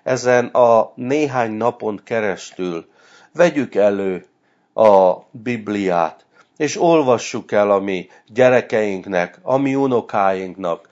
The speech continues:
Jézus születését, Jézus tanítását és Jézus misszióját ezen a földön.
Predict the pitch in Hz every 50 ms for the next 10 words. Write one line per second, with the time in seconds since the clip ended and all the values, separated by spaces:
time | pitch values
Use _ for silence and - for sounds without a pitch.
0 | _ - _ _ _ 117 113 127 135 135 135 123 113 123 120 - - - - 113
1 | 98 92 87 87 - - 92 90 82 - - 92 82 78 - _ _ _ _ -
2 | _ _ - 110 120 131 139 143 139 123 127 127 110 - - _ - 120 117 113
3 | 113 110 98 - - 98 92 87 82 - - 92 85 78 76 - _ _ _ _
4 | _ _ - - 110 98 - - - 107 104 120 127 127 120 104 92 98 90 85
5 | 80 - - - _ _ _ - 104 110 117 127 120 - - - 95 87 85 82
6 | 80 78 80 76 73 71 - _ _ _ _ - - 107 107 90 92 85 85 82
7 | 76 - - - 87 85 85 85 80 - 80 78 71 67 65